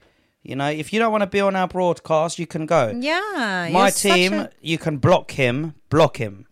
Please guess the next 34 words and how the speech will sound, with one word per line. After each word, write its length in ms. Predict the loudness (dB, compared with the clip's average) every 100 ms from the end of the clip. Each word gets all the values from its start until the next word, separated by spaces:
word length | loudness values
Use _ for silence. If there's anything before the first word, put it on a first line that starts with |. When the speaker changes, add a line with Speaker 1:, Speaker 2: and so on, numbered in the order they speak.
| _ _
Speaker 2:
Yeah, 300 | -4 0 2
these 220 | 2 0
are 60 | 0
Speaker 1:
Don't 60 | 2
Speaker 2:
such 280 | 0 0
demonic 440 | -2 0 0 0 -2
Speaker 1:
Yeah. 40 |
Speaker 2:
spirits. 840 | -6 -4 2 4 4 2 -2 -8 -6
You 100 | 0
Speaker 1:
Listen, 460 | 0 2 -2 -2 0
don't 280 | 2 2 0
come 280 | -2 0 2
on 100 | 2
our 140 | 0
broadcasts 840 | 0 0 -2 -2 0 0 0 -4 -6
and, 200 | -6 -4
and 240 | -4 -4
get 160 | -2 -4
rude 360 | -2 -2 -2 -2
like 260 | -6 -6 -8
that, 260 | -4 -4
because 260 | -4 -6 -4
we're 100 | -2
not 200 | -2 0
those 180 | -2 -2
Christians 640 | -6 -8 -8 -10 -8 -4
that 160 | -4 -4
will 160 | -8
just 280 | -6 -6 -4
have 200 | -2 -2
you 140 | -4
walk 340 | 0 2 2 4
over 340 | 4 4 0 -6
us. 160 | -8